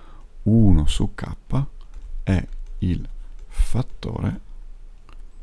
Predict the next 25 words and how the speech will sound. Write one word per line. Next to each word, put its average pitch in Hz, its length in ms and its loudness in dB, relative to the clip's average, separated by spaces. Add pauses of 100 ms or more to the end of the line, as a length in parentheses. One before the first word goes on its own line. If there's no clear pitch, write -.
(340)
in 82 300 4 (100)
avvicinamento. - 880 -4 (3750)
Cioè 82 240 0
gli - 120 -2
intervalli, 80 840 0 (500)
eh, 80 200 -2
di 78 160 -4
tempo 90 460 8
che - 160 2
l'osservatore 82 640 0
tre, 95 360 2 (440)
eh, 82 400 0
utilizza 85 680 0
per 85 240 2
distanziare 85 760 0
dei 90 120 0
raggi 90 240 2
luminosi 90 580 4
vengono 92 440 2
percepiti - 560 -4
dall'osservatore 85 640 -2
due 80 180 0
con 104 180 2
un 80 120 4
fattore - 540 -2